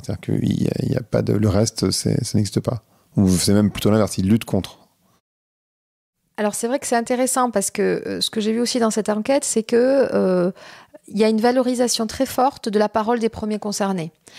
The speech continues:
Speaker 2: Et l'idée que, jusqu'à présent, la démocratie a plutôt été fondée sur des logiques représentatives, mais aussi, euh, les corps intermédiaires comme les syndicats, les associations, les partis politiques,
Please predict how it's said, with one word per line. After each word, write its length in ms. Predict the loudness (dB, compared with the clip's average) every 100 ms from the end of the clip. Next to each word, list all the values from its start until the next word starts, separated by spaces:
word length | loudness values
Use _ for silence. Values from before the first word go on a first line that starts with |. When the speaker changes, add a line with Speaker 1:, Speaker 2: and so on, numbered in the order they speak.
| -20 -20 _ 0
Speaker 2:
Et 140 | 0
l'idée 380 | 0 0 0 0
que, 520 | 0 2 4 2 0
jusqu'à 320 | -2 -2 0
présent, 540 | -2 -2 -2 0 0 0
la 100 | 0
démocratie 540 | 0 -2 -4 -4 -2
a 40 | -4
plutôt 280 | -4 -4
été 180 | -4 -4
fondée 240 | -4 -4 -2
sur 140 | -2
des 80 | -2
logiques 280 | -4 -6 -6
représentatives, 1000 | -8 -4 -4 -4 -4 -4 -2 -2 0 0
mais 140 | 0
aussi, 500 | 0 -2 -2 -2 0
euh, 60 | 0
les 100 | 0
corps 160 | -2
intermédiaires 560 | -4 -4 -4 -2 -2 -2
comme 160 | -8 -8
les 80 |
syndicats, 640 | -8 -10 -10 -2 0 2 0
les 180 | -4 -6
associations, 640 | -8 -8 -8 -8 -8 -8
les 120 | -8
partis 240 | -10 -12 -6
politiques, 500 | -6 -4 -8 -10